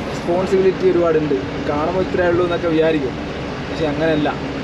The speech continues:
അതുകൊണ്ടാണ് വീഡിയോ എടുക്കാനും പിടിക്കാനൊക്കെ വീഡിയോ ഒന്നും അത്ര ഇതില്ലാതെ, കണ്ടന്റൊന്നും കാര്യമായിട്ടൊന്നും ഇല്ലാത്ത നമുക്ക് സെറ്റപ്പ് ആക്കാം. നമ്മളെ മുമ്പിൽ ഓരോ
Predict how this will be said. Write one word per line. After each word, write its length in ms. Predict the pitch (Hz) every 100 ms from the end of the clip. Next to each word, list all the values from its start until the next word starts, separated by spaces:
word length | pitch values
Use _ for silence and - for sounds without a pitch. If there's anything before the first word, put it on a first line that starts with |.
| - 139 127
അതുകൊണ്ടാണ് 600 | 156 170 180 170 170 170 170 165 151
വീഡിയോ 180 | 160 170
എടുക്കാനും 500 | 147 - 165 165 165 156 - - -
പിടിക്കാനൊക്കെ 600 | - 147 165 151 151 165 - - 139 - - - 143
വീഡിയോ 220 | 156 175 180
ഒന്നും 140 | 175
അത്ര 180 | 170 190 180 175
ഇതില്ലാതെ, 360 | 170 165 170 165
കണ്ടന്റൊന്നും 460 | 139 139 147 160 160 156
കാര്യമായിട്ടൊന്നും 460 | 156 156 160 156 143
ഇല്ലാത്ത 260 | 139 135 - - - - - 92 - - - - 135
നമുക്ക് 320 | 139 151 156 175 165 - - - 143
സെറ്റപ്പ് 380 | 139 160 165 175 170
ആക്കാം. 280 | 175 185 - - - - - - - - - 139
നമ്മളെ 220 | 160 190 208
മുമ്പിൽ 240 | 214 220 220
ഓരോ 140 | 214